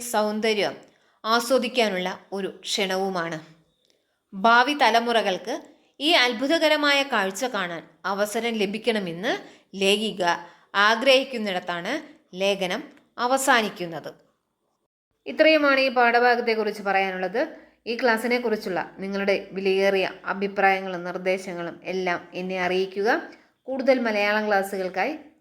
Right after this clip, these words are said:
ഈ ചാനൽ സബ്സ്ക്രൈബ് ചെയ്യുക, കൂടാതെ ബെൽ ബട്ടൺ അമർത്തുക. ഈ വീഡിയോ നിങ്ങൾക്ക് ഇഷ്ടപ്പെട്ടെങ്കിൽ ലൈക്ക് ചെയ്യുക, ഷെയർ ചെയ്യുക, സബ്സ്ക്രൈബ് ചെയ്യുക.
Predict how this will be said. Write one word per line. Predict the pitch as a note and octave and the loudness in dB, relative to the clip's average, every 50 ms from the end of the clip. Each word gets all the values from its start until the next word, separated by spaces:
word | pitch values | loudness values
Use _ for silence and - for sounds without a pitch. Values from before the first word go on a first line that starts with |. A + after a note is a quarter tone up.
| _ - G3+ | _ -12 -12
ഈ | G#3+ G#3+ G#3+ | -12 -10 -8
ചാനൽ | - G3 F3 F3 F#3+ A#3+ C4 - - - - | -6 -6 -4 -4 -6 -8 -10 -12 -16 -8 -4
സബ്സ്ക്രൈബ് | G3 F3+ F3+ - - - F#3+ F#3 F3 F#3 - | -4 -4 -4 -4 -4 -2 -2 -2 -2 -4 -6
ചെയ്യുക, | F3 D#3+ D#3+ D#3 - - - - _ _ - | -8 -8 -6 -8 -10 -12 -12 -14 _ _ -12
കൂടാതെ | F#3+ F#3 F#3 F3+ F3+ F#3 F#3 A#3+ D#4+ F#4+ - - - _ _ _ - F#3+ F#3 | -10 -6 -2 -2 -2 0 2 0 0 0 -2 -8 -20 _ _ _ -10 -4 -2
ബെൽ | F#3+ F#3+ F#3+ F3+ | -2 0 0 0
ബട്ടൺ | F3 E3+ E3+ F3 E3+ E3 | -2 -2 -2 -4 -8 -8
അമർത്തുക. | E3 E3+ E3+ - D#3+ C3+ - - - _ _ _ _ _ _ _ _ _ _ _ _ - | -10 -10 -14 -14 -14 -12 -12 -12 -14 _ _ _ _ _ _ _ _ _ _ _ _ -8
ഈ | - C#4 C#4+ | -6 -4 -2
വീഡിയോ | C#4 C#4 C4+ B3+ C4 B3+ - - - - - - | 0 2 2 4 4 2 2 2 -2 -12 -16 -14
നിങ്ങൾക്ക് | F#3+ G3+ G#3 G3+ G3 G3+ F#3+ F#3+ | -12 -10 -8 -8 -6 -8 -8 -8
ഇഷ്ടപ്പെട്ടെങ്കിൽ | - - G3 F#3 F#3 F3 - F3+ F#3 G#3 C#4 D#4 - - - _ _ _ _ _ - | -8 -8 -8 -6 -6 -8 -8 -8 -6 -6 -8 -8 -10 -14 -20 _ _ _ _ _ -4
ലൈക്ക് | F3 F3+ F#3 F#3+ G3+ G3+ - - | 0 2 2 2 0 -2 -4 -4
ചെയ്യുക, | G#3 F#3+ F#3+ F#3 G3 G#3+ C#4 D4 - - - _ _ _ _ - - | -2 -2 -2 -2 -2 -4 -6 -6 -10 -18 -20 _ _ _ _ -12 -6
ഷെയർ | - A3+ A3+ A#3 A3+ A#3 | -2 0 0 0 -2 -2
ചെയ്യുക, | A#3+ G#3 G3+ G3 G#3 A#3+ D#4+ - - - _ _ _ _ - | -4 -4 -4 -4 -4 -4 -6 -6 -10 -18 _ _ _ _ -4
സബ്സ്ക്രൈബ് | B3+ B3 B3 - - B3 A3+ A3 A3 - F3 | -4 -4 -4 -4 -2 0 0 0 -2 -4 -6
ചെയ്യുക. | D#3+ E3 E3+ | -8 -6 -8